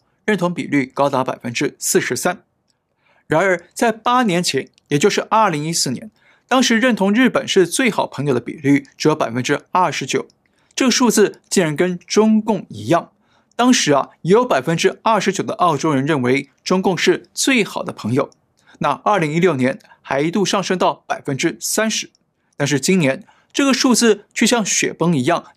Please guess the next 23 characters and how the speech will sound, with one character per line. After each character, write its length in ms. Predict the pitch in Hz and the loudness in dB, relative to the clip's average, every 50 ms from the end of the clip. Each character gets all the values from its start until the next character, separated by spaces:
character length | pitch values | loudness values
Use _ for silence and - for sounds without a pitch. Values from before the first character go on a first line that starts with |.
| _ _ - - | _ _ -4 0
跌 160 | 233 233 233 | 2 2 2
到 180 | 233 226 180 143 | 2 0 -2 -2
谷 280 | - - - 120 139 | -4 -8 -4 -4 -2
底， 240 | - 147 - - _ _ _ _ - | -2 -2 -4 -4 _ _ _ _ -6
只 120 | - 131 | -2 -2
剩 160 | 117 - 147 131 | 0 0 0 2
下 260 | 180 147 127 - _ _ _ - | 2 0 0 -4 _ _ _ -6
百 160 | 135 - 107 | -6 -6 -4
分 200 | - - 131 127 | -4 -4 -4 -2
之 280 | - 147 147 139 - _ - | -2 -2 -4 -4 -6 _ 0
六。 260 | 196 214 202 202 - _ _ _ _ _ _ _ _ _ _ _ _ _ _ - | 2 2 2 2 -2 _ _ _ _ _ _ _ _ _ _ _ _ _ _ -2
这 140 | - - 311 | 0 2 2
个 60 | 285 | 4
数 240 | - - 320 302 254 | 4 4 4 4 4
字 160 | 262 277 247 | 4 2 2
是 120 | - - | 2 2
什 140 | 233 - - | 0 0 -2
么 80 | 123 123 | -4 -6
概 180 | - 185 180 | -4 -2 -2
念 200 | 160 160 160 - | -2 -2 -2 -4
呢？ 140 | - - - _ _ _ _ _ - | -4 -8 -14 _ _ _ _ _ -4
就 100 | - 254 | 0 0
是 320 | - - 247 226 220 220 | 2 4 2 2 0 0